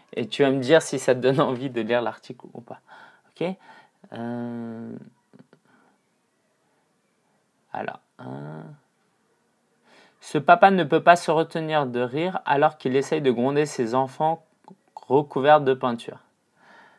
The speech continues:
<laughs> Franchement, ça me donne envie de regarder la vidéo dès maintenant, ok ? Euh,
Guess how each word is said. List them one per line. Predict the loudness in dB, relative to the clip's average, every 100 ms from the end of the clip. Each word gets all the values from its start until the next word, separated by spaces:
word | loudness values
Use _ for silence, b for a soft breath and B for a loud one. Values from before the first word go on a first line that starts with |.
| B
<laughs> | B 0 0 -6 -10 0
Franchement, | 0 4 2
ça | 2
me | 2
donne | 2 2
envie | 0 0
de | 2 4
regarder | 4 6 4 6
la | 0
vidéo | 0 0 2 2
dès | 2 0
maintenant, | -2 -4 -12 _ _ -16
ok ? | -10 -10 -10 b b b b b _
Euh, | -18 -16 -14 -14 -16 -16 -18 -18 -18